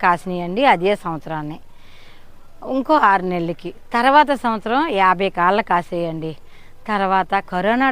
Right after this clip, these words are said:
టైంలో మేము ఇంటిల్లిపాతికి అందరికీ కరోనా వచ్చేస్తే మమ్మల్ని కాపాడిందే ములగ చెట్టు అండి. చెట్టు నిండా ఒక నలభై కాళ్ళు ఉన్నాయండి. మేము రోజు విడిచి రోజు ములక్కాళ్ళు అయితే వండుకునేవాళ్ళం. ఎందుకంటే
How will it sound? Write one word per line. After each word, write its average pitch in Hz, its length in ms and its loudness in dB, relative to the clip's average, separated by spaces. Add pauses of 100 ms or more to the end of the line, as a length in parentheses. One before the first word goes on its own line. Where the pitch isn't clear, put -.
టైంలో 202 440 0 (120)
మేము 185 260 -6 (380)
ఇంటిల్లిపాతికి 208 840 0 (120)
అందరికీ 185 340 -6 (120)
కరోనా 175 320 -4 (100)
వచ్చేస్తే 165 480 -8 (760)
మమ్మల్ని 175 360 -6 (100)
కాపాడిందే 226 640 2
ములగ 180 200 -2 (100)
చెట్టు 185 240 -8
అండి. 165 180 -6 (380)
చెట్టు 208 360 -6
నిండా 254 400 0 (460)
ఒక - 140 -6 (560)
నలభై 202 320 0 (100)
కాళ్ళు 226 320 0
ఉన్నాయండి. 202 520 -4 (500)
మేము 208 220 -2 (180)
రోజు 233 320 2
విడిచి 254 300 -2
రోజు 202 220 0 (120)
ములక్కాళ్ళు 208 440 0
అయితే 202 240 -2
వండుకునేవాళ్ళం. 185 760 -2 (160)
ఎందుకంటే 233 480 -4